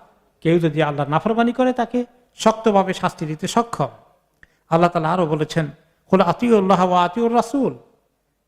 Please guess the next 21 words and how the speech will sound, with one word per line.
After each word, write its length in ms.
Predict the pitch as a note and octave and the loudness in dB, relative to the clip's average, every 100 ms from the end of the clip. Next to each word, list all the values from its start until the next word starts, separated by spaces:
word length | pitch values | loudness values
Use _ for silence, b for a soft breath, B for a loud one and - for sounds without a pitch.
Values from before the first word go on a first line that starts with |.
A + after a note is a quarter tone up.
| - | -4
আল্লাহর 380 | D3+ G#3 B3+ A#3 | 0 2 2 2
কথাগুলো 460 | A#3+ G#3 F#3+ F#3+ F3 | 0 -4 -2 -2 -2
মেনে 260 | E3 E3+ | -2 -2
চলো, 320 | D#3+ G3+ A#3 | -2 0 2
রাসূলের 380 | G#3+ F3+ C4+ B3+ | 0 0 2 2
কথাও 520 | A#3+ G#3+ A3+ C#4 D4 - - _ _ - | 2 2 2 2 0 -10 -20 _ _ -12
মেনে 400 | C#3 C3+ C#3 E3 | -8 -2 2 4
চলো। 360 | D#3+ F3+ C#3 A#2 - | 4 2 2 -4 -2
তাহলে 200 | F#3 G3 | 0 0
কোরআন 360 | G3+ G#3 B3+ | -4 -2 0
হাদিসকে 580 | A3 G3 F#3 A#3+ - F3+ | 0 -2 0 -2 -2 -4
জেনে 320 | C3+ E3 A3 | 2 4 4
জেনে, 260 | F#3+ F#3 E3 | 2 0 0
মেনে 300 | D#3+ F#3+ F#3+ | 0 2 2
মেনে 300 | F#3+ G#3 B3+ b b b | 2 0 -2 b b b
আমাদের 420 | D#3+ E3+ E3 E3 | -2 0 0 -2
জিন্দেগির 480 | C3+ D3 C#3+ D#3+ F3+ | -2 0 0 0 0
মধ্যে 240 | F3 F3 A#3+ | 0 -2 -2
পরিবর্তন 540 | - C#3+ C3 - B2+ | -2 -4 -6 -6 -8
আনতে 300 | C3 A#2+ E3 | -10 -6 0
হবে। 580 | D#3 G3 A3 F#3 C3 | 2 6 6 4 0